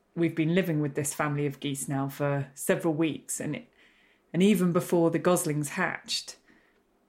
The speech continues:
they really made us change the way that we use this space because they're so territorial.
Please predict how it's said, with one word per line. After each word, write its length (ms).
they 120
really 260
made 260
us 160
change 720
the 80
way 160
that 140
we 100
use 260
this 140
space 520
because 520
they're 160
so 320
territorial. 800